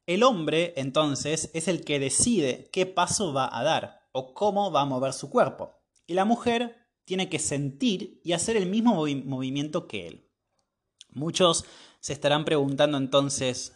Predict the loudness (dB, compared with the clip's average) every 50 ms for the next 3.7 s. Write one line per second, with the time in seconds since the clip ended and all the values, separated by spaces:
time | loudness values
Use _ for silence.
0 | -20 _ -16 -12 0 2 4 4 4 2 -2 -2 -2 -2 0 2 2 2 2 2
1 | 0 -2 -6 -14 _ _ -10 -8 -6 -4 -4 -4 -4 -4 -2 -2 0 0 -2 -2
2 | -2 -2 -2 0 0 -2 -2 -2 -2 -6 -8 -6 -6 -4 -2 -4 -4 -4 -4 -4
3 | -4 -4 -4 -6 -6 -10 -10 -8 -6 -6 -6 -6 -8